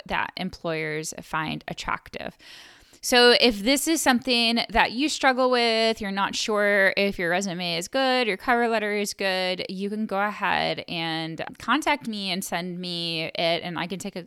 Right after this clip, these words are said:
I'm happy to take a glance at it and give you, um, some feedback and let you know what I Cover letters,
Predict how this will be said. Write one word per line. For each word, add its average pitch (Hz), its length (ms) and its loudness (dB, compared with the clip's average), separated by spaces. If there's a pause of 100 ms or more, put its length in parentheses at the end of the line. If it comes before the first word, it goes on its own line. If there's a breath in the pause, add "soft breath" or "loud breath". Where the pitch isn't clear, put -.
I'm 180 80 -2
happy 180 320 -4
to 185 80 -8
take - 200 -10
a 170 40 -10
glance 160 420 -6
at 160 180 -4
it 156 280 0 (340 loud breath)
and 170 260 -2 (120)
give 170 200 -2
you, 160 460 0 (100)
um, 160 220 -2
some 165 220 -6
feedback 269 420 0
and 170 100 -6
let 165 120 -4
you 170 120 -6
know 160 220 -2
what 156 140 -2
I 170 100 -2 (420)
Cover 240 300 6
letters, 294 460 4